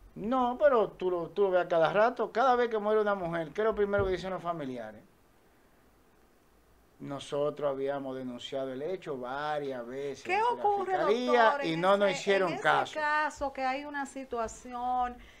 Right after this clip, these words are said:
Speaker 2: en que muchas después las retiran? Hábleme sobre eso. Entonces después viene el resultado fatal. Hábleme ese punto. ¿Cómo usted ve esa parte?
Speaker 1: Es que eso es parte de la victimización.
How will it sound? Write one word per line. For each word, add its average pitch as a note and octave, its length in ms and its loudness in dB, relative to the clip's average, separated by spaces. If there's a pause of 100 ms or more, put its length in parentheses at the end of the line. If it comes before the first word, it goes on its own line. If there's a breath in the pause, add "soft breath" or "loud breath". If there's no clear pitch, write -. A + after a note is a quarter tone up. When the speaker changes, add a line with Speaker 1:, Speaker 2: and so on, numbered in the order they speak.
(140 loud breath)
Speaker 2:
en C4+ 140 -12
que C#4+ 160 0
muchas D4+ 640 0
después C4 280 -2
las C4 140 2
retiran? A#3 720 -6
Hábleme A4+ 380 -2
sobre A#3 640 -2
eso. A3 160 -6
Entonces B3 300 -6
después C#4+ 260 -2
viene C#4+ 160 -8
el C4 80 -10
resultado A#3+ 600 -6
fatal. E3+ 960 -2
Hábleme F4 380 -4
ese D#4+ 200 -4
punto. C4+ 800 -6 (340 loud breath)
¿Cómo G4 200 -2
usted C#4 180 0
ve B3+ 60 0
esa - 260 -6
parte? - 400 -8
Speaker 1:
Es - 140 -2
que C#4+ 60 0
eso F#3 160 0
es E3+ 80 -2
parte G3 280 4
de F3 80 4
la D#3 140 4
victimización. C3+ 880 -10